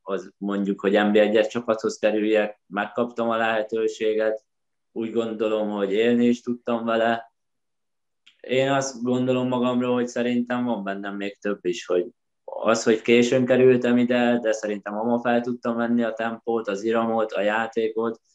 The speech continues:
most már kezdem megszokni az N B egy-et, én szerintem van bennem még sokkal több. Ö, kettő plusz egy év a szerződésem, ö, jövő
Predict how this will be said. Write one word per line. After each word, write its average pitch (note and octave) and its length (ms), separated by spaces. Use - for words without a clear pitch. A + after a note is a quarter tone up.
most G2 200
már G#2+ 140
kezdem A#2 360
megszokni A2 600
az G#2+ 120
N G#2+ 180
B A2 60
egy-et, A2 560
én A#2 180
szerintem A#2 720
van G#2+ 260
bennem G2+ 300
még G2 140
sokkal F2+ 400
több. F2 220
Ö, F#2+ 400
kettő A#2 500
plusz G2+ 260
egy G#2+ 300
év A2 300
a F#2+ 200
szerződésem, A2 1200
ö, G2 280
jövő F#2+ 720